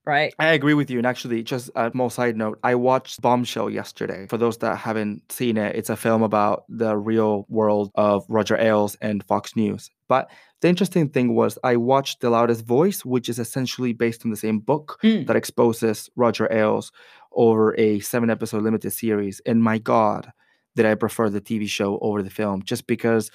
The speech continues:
Speaker 2: I mean, the film had Nicole Kidman, Margot Robbie. I mean, it's got, it had tons of A-listers, and it was really well done to an extent. But the show was able to dive deep into so many things that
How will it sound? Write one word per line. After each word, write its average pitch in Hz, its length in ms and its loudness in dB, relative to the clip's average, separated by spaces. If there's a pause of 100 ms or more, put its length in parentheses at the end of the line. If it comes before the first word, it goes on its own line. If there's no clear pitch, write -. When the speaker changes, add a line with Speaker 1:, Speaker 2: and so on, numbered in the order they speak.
(220)
Speaker 2:
I 147 60 0
mean, 143 160 4
the 139 80 2
film 175 180 2
had 156 160 2
Nicole 113 260 0
Kidman, 123 300 0
Margot 113 240 2
Robbie. 113 380 2
I - 20 0
mean, 113 160 2
it's 113 100 -2
got, 127 260 -4
it 139 100 -2
had 131 240 -4 (300)
tons 143 180 -4
of 127 80 -2
A-listers, 113 600 0
and 110 80 -2
it 113 60 0
was 113 160 -4
really 127 180 2
well 110 180 2
done 110 420 2 (480)
to 123 100 -2
an 113 80 2
extent. 104 520 -2 (540)
But 120 200 0
the 120 80 0
show 120 600 2
was 117 220 -6
able 165 240 4
to 135 140 -4
dive 135 300 0
deep 135 340 -4
into 139 280 -4
so 156 300 -2
many 147 220 0
things 120 500 -2
that 107 300 -2